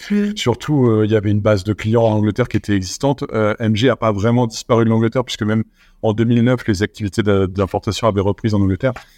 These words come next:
Speaker 1: D'accord.
Speaker 2: Et la position de M G, aujourd'hui, en Angleterre, elle est clairement dans le top dix, euh, des, euh, des constructeurs automobiles. Donc, euh, il y a une vraie position de force, euh, M G, euh, en Angleterre. En Europe continentale, en revanche, la France est vraiment le premier marché, euh, pour, euh, pour M G.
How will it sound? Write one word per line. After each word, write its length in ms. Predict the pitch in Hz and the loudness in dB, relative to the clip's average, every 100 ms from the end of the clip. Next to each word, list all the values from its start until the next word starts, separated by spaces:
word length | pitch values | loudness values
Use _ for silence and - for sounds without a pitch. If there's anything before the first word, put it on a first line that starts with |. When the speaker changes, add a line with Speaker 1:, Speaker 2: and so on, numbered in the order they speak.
| - | -6
Speaker 1:
D'accord. 160 | - | -2
Speaker 2:
Et 20 | 101 | 2
la 120 | 107 | 2
position 420 | - 113 107 127 | 2 -2 0 0
de 80 | 110 | 2
M 180 | 104 101 | 2 2
G, 160 | 120 | 2
aujourd'hui, 300 | 123 98 107 | 2 2 0
en 80 | 107 | 0
Angleterre, 320 | 101 98 131 | 0 2 2
elle 80 | 104 | 2
est 40 | |
clairement 260 | 90 107 117 | 2 0 2
dans 80 | 107 | 0
le 60 | |
top 180 | - 113 | -2 -4
dix, 300 | - 123 - | -2 -4 0
euh, 100 | 107 | 0
des, 240 | 95 98 98 | 0 0 2
euh, 220 | 95 92 | 2 0
des 100 | 92 | -2
constructeurs 460 | 104 98 98 117 104 | -4 -6 -2 0 0
automobiles. 420 | - 107 101 95 | 0 -2 0 0
Donc, 220 | 90 - | 0 -4
euh, 60 | 87 _ _ - | -8 _ _ -2
il 60 | |
y 20 | |
a 60 | 98 | 2
une 100 | 101 | 2
vraie 280 | 98 107 120 | 2 2 2
position 420 | 120 101 95 113 | 0 -4 -2 -2
de 80 | 95 | 0
force, 300 | - 110 - | 0 -2 -2
euh, 100 | 98 | -4
M 160 | 104 101 | 0 0
G, 160 | 98 104 | 2 0
euh, 220 | 95 92 | 0 -2
en 120 | - 98 | -2 0
Angleterre. 340 | 98 95 139 - _ _ _ _ - | 0 0 -2 -4 _ _ _ _ -2
En 120 | 110 | 2
Europe 280 | 120 131 - | 4 2 0
continentale, 480 | 113 - 107 160 | -4 -2 0 2
en 100 | 131 | 2
revanche, 240 | 107 120 - | 2 0 0
la 80 | 107 | -2
France 200 | - 127 | -2 -4
est 100 | 104 | -2
vraiment 160 | 110 120 | 0 0
le 80 | 127 | 0
premier 240 | 113 107 | 0 0
marché, 360 | 104 - 117 117 | 0 0 0 2
euh, 460 | 104 98 92 92 92 | 2 2 2 2 -2
pour, 300 | - 98 92 | -2 -2 0
euh, 240 | 90 90 87 | 0 0 -2
pour 160 | 98 | 0
M 140 | 95 92 | 2 4
G. 220 | 117 139 | 2 0